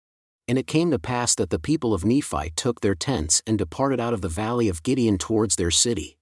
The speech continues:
which was the city of Zarahemla. And behold, as they were crossing the river Sidon, the Lamanites and the Amlicites, being as numerous almost, as it were, as the sands of the sea, came upon them to destroy them. Nevertheless,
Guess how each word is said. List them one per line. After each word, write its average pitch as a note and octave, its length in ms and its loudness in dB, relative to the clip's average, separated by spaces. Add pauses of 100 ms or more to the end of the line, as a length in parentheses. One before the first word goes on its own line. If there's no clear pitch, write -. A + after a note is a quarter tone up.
which A#2 200 0
was B2+ 140 0
the A2 100 -4
city D3 340 4
of F2 80 0
Zarahemla. G#2 720 0 (920)
And B2+ 160 0
behold, B2 540 0 (200)
as A2+ 160 0
they B2+ 100 0
were B2 140 2
crossing C#3 500 2
the G2 80 2
river A#2 280 0
Sidon, F#2 480 -2 (220)
the G#2 80 0
Lamanites A2 720 2
and A2 100 2
the G2+ 80 -2
Amlicites, G#2+ 800 0 (180)
being D3+ 240 2
as G#2+ 120 2
numerous A#2+ 500 4
almost, A2+ 580 -2 (200)
as B2 180 0
it A2+ 100 -2
were, A2 280 2 (140)
as A2+ 160 -4
the G#2+ 100 -2
sands C#3+ 400 2
of G#2+ 100 -2
the F#2 100 -2
sea, - 420 0 (180)
came D#3 220 2
upon C#3 340 0
them G#2+ 160 2
to A2+ 100 -4
destroy A2 460 0
them. D2 240 -8 (920)
Nevertheless, B2 880 0